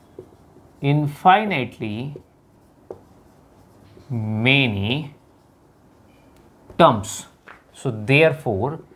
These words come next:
singular point one, z is equal to one, is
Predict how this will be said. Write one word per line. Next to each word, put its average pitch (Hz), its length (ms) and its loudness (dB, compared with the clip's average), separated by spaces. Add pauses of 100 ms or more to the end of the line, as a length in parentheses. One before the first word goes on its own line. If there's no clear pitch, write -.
(480)
singular 151 460 2
point 156 360 -2 (320)
one, 120 460 2
z 131 160 4
is 127 180 0
equal 131 320 -2
to 139 80 -6
one, 110 420 -2 (120)
is 143 500 0